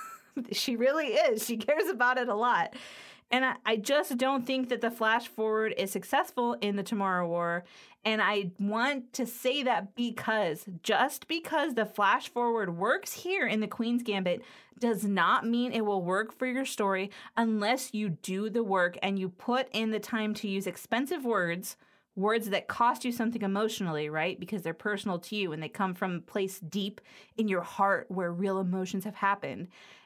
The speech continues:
And you use those expensive words to make the reader care about the main character. All right? I care about Chris Pratt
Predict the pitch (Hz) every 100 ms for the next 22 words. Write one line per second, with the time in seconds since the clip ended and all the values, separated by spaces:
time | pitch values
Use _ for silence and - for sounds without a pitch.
0 | _ 226 214 202 190 165 226 311 320 240
1 | 202 220 311 330 - 285 269 262 233 202
2 | 196 - - _ - 262 240 202 208 254
3 | 240 - _ 247 233 214 226 220 220 226
4 | - - - 233 202 190 208 _ - 220
5 | 202 190 180 180 180 175 175 127 113 -
6 | - - _ _ _ _ _ _ _ -
7 | 196 208 277 - - 254 269 339 285 269
8 | 269 233 240 185 175